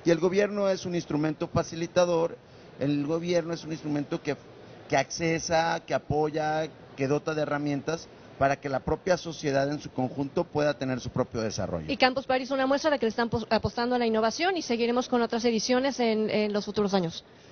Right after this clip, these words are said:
Speaker 1: Campus Party lo peleamos. Se vino a Jalisco, a Zapopan, eso inició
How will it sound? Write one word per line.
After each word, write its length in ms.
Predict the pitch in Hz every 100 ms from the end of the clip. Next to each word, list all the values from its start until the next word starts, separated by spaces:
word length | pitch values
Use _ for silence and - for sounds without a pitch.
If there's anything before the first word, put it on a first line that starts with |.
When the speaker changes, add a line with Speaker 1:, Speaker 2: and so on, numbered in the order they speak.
| - - - - - - - -
Speaker 1:
Campus 280 | 202 202 208
Party 240 | 196 190
lo 160 | 196 165
peleamos. 720 | 147 151 156 127 98 - - - 277 - - - -
Se 220 | - 151
vino 240 | 165 202 208
a 40 |
Jalisco, 600 | - 165 160 139 - 113
a 80 | 98
Zapopan, 640 | 95 131 165 156 - 127
eso 280 | 143 135 160
inició 680 | 143 131 - 147 147 147 117